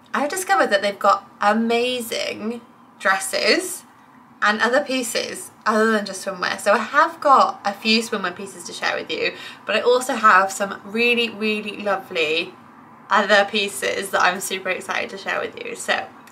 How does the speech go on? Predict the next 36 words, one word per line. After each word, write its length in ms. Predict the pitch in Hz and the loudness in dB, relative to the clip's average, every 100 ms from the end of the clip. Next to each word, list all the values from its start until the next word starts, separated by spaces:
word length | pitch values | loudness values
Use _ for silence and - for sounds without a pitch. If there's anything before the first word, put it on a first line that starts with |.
| - | -6
if 80 | 214 | -4
you're 80 | |
excited 260 | 247 285 285 | 0 0 0
for 100 | - | -4
today's 180 | 339 285 | -4 -4
video, 340 | 233 185 190 | 2 6 6
hit 160 | 226 233 | 4 -2
that 140 | 226 | 0
thumbs 240 | 240 240 208 | 0 0 0
up 280 | 185 - - - - - | 0 -2 -10 -14 -16 -4
and 100 | 202 | 0
let's 200 | 190 - | 2 0
get 100 | - | -4
straight 220 | - - | -8 -8
into 220 | 208 - - | -10 -10 -10
it. 120 | - - - - - - - - - - - | -10 -16 -20 -20 -20 -20 -20 -20 -20 -16 -2
So 80 | 302 | 0
I'm 240 | 302 330 | 4 6
actually 300 | 381 453 508 | 6 8 6
gonna 180 | 466 427 | 8 6
start 240 | - 311 220 | 4 4 6
off 360 | 180 185 233 220 | 6 6 0 4
with 360 | 226 220 214 - | 8 8 6 4
a 120 | 214 | 4
lovely 520 | 226 226 233 254 247 | 6 6 6 4 4
little 380 | 247 233 226 214 | 6 6 4 0
swimwear 680 | - - 220 208 196 196 - | -2 -2 -2 0 0 0 -2
piece. 440 | 175 165 190 - | -6 -4 -6 -2
Now 140 | 214 | 0
this 340 | 214 247 330 320 | 2 2 2 2
I 80 | 311 | -2
feel 240 | 320 240 | 0 0
like 180 | 175 - | 0 -4
is 140 | - | -8
very, 280 | 202 202 226 | -4 -2 2
like, 300 | 214 190 | 4 2